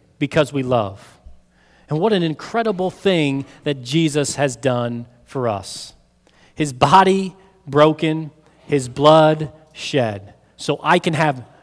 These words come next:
new life, so I can have whole life, so I can have this abundant life, so I can have this eternal life, only through Jesus.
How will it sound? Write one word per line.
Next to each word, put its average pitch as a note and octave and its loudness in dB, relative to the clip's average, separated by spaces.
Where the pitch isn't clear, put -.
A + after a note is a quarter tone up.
new D#3 0
life, G#2+ -2
so D3+ -4
I E3+ 4
can E3 -4
have D3+ 0
whole E3 0
life, G2+ -4
so - -6
I F3 2
can E3 -6
have D#3 -2
this - -2
abundant C#3+ 0
life, B2 -6
so - -4
I F#3 2
can F3 -4
have E3 -2
this D#3 -4
eternal D#3 -4
life, A#2 -8
only F#3+ 0
through C#3+ -6
Jesus. A#2 -10